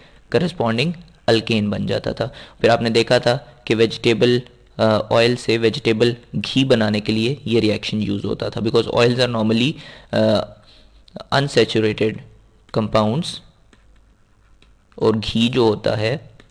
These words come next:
वो सैचुरेटेड होता है। This is घी या सैचुरेटेड कंपाउंड। ये exactly वही वाला रिएक्शन है। अब आप देखो, चूँकि बेंजीन, अ, इस फिनॉल के अंदर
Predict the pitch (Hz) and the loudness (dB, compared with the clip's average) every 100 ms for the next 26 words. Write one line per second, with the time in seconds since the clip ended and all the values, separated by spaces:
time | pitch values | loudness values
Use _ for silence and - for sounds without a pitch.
0 | - 113 110 117 110 131 113 104 101 107 | -4 -2 0 0 2 2 2 0 -4 -4
1 | 117 156 - _ _ _ _ _ _ _ | -6 -6 -12 _ _ _ _ _ _ _
2 | _ - 107 - 117 - - _ - - | _ -10 -8 -6 -8 -10 -16 _ -12 -8
3 | - 104 110 - - - 104 110 151 - | -2 -2 -2 -4 -12 -8 -6 -6 -8 -18
4 | - - 110 104 107 101 - - - - | -20 -10 -8 -6 -6 -6 -8 -12 -12 -10
5 | - - - - - _ _ _ _ _ | -10 -10 -14 -20 -20 _ _ _ _ _
6 | _ - _ _ - - - - - - | _ -20 _ _ -20 -18 -18 -18 -8 2
7 | 131 117 113 113 156 127 127 147 139 117 | 4 6 4 4 2 4 4 4 4 4
8 | 107 113 113 113 110 147 - - 120 131 | 0 0 -2 0 0 -2 -10 -2 4 4
9 | 139 123 113 135 139 135 147 151 - _ | 4 2 2 0 0 -2 0 -2 -6 _
10 | _ - 117 110 123 123 - 110 - 110 | _ -8 -4 -2 -2 -4 -2 0 0 -4
11 | - 110 104 - - - 117 120 131 131 | -4 -2 -2 -4 -12 -4 -2 0 0 0
12 | 117 107 110 131 | -2 0 0 -2